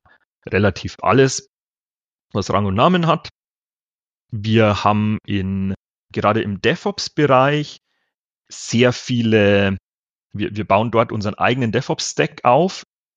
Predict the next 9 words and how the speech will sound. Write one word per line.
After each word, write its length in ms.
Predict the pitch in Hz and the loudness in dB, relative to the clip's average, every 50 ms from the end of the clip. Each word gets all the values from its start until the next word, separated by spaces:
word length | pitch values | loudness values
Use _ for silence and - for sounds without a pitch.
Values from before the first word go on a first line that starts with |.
| _ _ - | _ _ -4
den 200 | 113 117 120 104 | -2 -2 0 0
wir 120 | 117 113 | 0 0
dann 340 | 92 98 95 98 113 127 123 | 2 2 0 0 0 -2 -4
quasi 420 | - - 107 104 110 101 107 107 | -4 -2 0 0 0 -2 -2 -4
den 200 | 95 107 101 95 - | -4 -2 -4 -4 -6
Kundenprojekten 1080 | - - 123 123 131 - _ - 123 117 113 92 104 104 101 101 110 - _ - 98 | -6 -4 -4 -4 -4 -6 _ -6 -6 -6 -2 0 0 2 2 2 0 -2 _ -10 -8
zur 160 | - - 101 | -4 -4 -4
Verfügung 460 | 90 95 85 - - 120 127 135 127 120 | -4 -4 -6 -6 -6 -6 -4 -4 -4 -6
stellen 500 | - - - 113 117 123 127 135 143 | -6 -2 0 2 2 2 2 0 -2